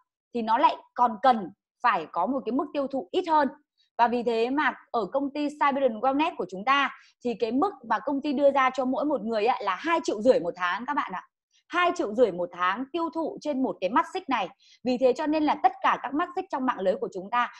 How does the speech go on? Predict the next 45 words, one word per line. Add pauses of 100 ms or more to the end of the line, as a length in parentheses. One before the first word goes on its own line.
(120)
gần
như
là
đều
có
thể, (240)
đều
có
thể
thực
hiện
được. (260)
Và (100)
quan
trọng
hơn
ạ, (140)
là
họ
đều
có
thể
lặp
lại
tiêu
dùng
được. (260)
Và
từ
cái
lặp
lại
tiêu
dùng
đấy
mà
chúng
ta
sẽ
có
nguồn
thu
nhập
thụ
động.